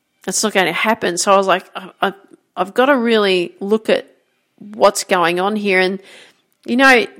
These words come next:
just because I've had that, like I said before, deep into my, my head, that I've,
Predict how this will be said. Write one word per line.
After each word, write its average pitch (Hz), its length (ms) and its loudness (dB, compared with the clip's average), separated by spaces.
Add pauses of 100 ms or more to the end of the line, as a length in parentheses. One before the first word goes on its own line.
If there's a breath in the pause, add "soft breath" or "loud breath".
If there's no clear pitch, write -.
(100)
just 320 380 0
because 240 460 2
I've 214 160 4
had 202 220 0
that, - 360 -2
like 196 220 -2
I - 20 -4
said 196 320 -4
before, 214 420 0
deep 220 380 -2
into 196 340 -6
my, 170 360 0
my 180 240 -8
head, 226 460 -2
that - 200 -4
I've, 202 220 -4